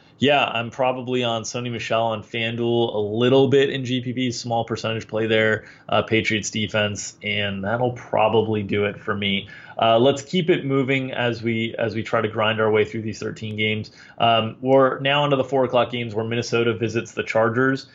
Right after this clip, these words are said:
Um, in terms of injury situations here, Alexander Mattison missed practice on Wednesday due to an ankle injury. He's expected to play on Sunday, so no changes to projections there yet. We'll have to figure that out.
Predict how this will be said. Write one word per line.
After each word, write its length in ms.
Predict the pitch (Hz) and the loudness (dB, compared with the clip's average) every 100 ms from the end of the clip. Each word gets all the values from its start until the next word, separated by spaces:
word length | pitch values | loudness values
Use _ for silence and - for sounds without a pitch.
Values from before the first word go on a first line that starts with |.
| - - - | -20 -20 -4
Um, 440 | 117 117 113 113 - _ - | 2 2 2 -2 -10 _ -6
in 80 | 143 | -2
terms 220 | 202 208 | 2 4
of 80 | 160 | 4
injury 240 | 143 143 | 4 2
situations 500 | 139 147 143 127 131 | 0 -2 -2 -2 -4
here, 460 | 135 131 127 127 - - - | 0 2 2 -2 -10 -20 -6
Alexander 420 | 117 131 - 139 120 | 0 0 0 -2 0
Mattison 400 | 110 113 117 123 | 0 0 -2 -6
missed 180 | 120 | -6
practice 320 | - 123 123 123 | 0 -2 -2 -6
on 140 | 123 | -4
Wednesday 380 | 123 123 120 120 | -4 -4 -2 0
due 100 | 117 | -2
to 40 | |
an 80 | 107 | -2
ankle 280 | 104 110 110 | -4 -4 -4
injury. 300 | 113 113 113 | -6 -2 0
He's 160 | 113 127 | 0 0
expected 340 | 135 175 147 | 0 0 0
to 60 | 120 | -4
play 220 | - 113 | -2 -2
on 100 | 110 | -2
Sunday, 420 | 113 113 110 107 - _ | -2 0 2 0 -6 _
so 100 | - | -10
no 160 | 117 120 | -2 -2
changes 360 | 117 117 110 | -2 -4 -4
to 80 | - | -8
projections 460 | 107 113 107 110 98 | -6 -2 -2 -4 -4
there 180 | 107 107 | 0 2
yet. 320 | 107 107 - | 2 0 0
We'll 100 | 113 | 0
have 120 | 113 | 0
to 120 | 113 | -2
figure 280 | - 113 110 | -4 -4 0
that 220 | 107 107 | 2 2
out. 280 | 107 107 - | 0 -2 -8